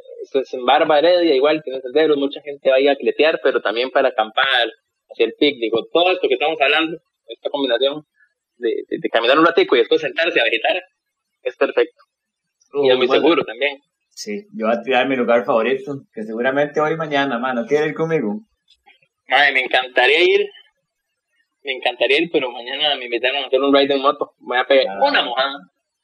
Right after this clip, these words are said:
Speaker 2: Pero si no, si no, si hubiera ido de fijo.
Speaker 1: Ah, de fijo, mae, de fijo ahí estoy recogiéndolos de ustedes para, para ir ahí a caminar.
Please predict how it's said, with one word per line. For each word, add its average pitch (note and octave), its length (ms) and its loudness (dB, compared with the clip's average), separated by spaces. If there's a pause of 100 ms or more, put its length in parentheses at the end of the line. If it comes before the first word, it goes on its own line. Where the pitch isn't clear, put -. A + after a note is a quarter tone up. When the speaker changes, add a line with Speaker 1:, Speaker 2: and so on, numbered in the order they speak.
Speaker 2:
Pero G#2+ 200 -4
si G2+ 120 -8
no, A2+ 160 -4
si A2+ 140 -10
no, A#2 140 -2
si A#2+ 100 -6
hubiera C3 240 2
ido C3 160 4
de A2+ 60 -4
fijo. A#2+ 260 -2 (880)
Speaker 1:
Ah, F3 220 4
de A#2+ 100 2
fijo, F3 260 4
mae, A#2 260 -4
de A#2+ 120 2
fijo C#3+ 180 0
ahí D#3 200 2
estoy D#3+ 460 -2
recogiéndolos D3 500 -2
de B2 60 -4
ustedes C#3+ 300 -2
para, - 240 -8
para A2 220 -10
ir C3 100 -4
ahí C#3+ 200 0
a C#3 60 -8
caminar. B2+ 380 -6